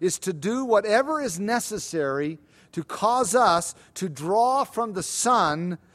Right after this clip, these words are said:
the source of our lives. And according to verse two, the Father does one of two things.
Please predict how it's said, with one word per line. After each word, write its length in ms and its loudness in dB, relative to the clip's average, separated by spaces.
the 120 -4
source 420 0
of 100 -4
our 160 2
lives. 500 -2
And 80 -6
according 380 2
to 80 0
verse 280 4
two, 280 2
the 80 -2
Father 340 0
does 340 -2
one 240 -6
of 120 -8
two 180 -8
things. 580 -12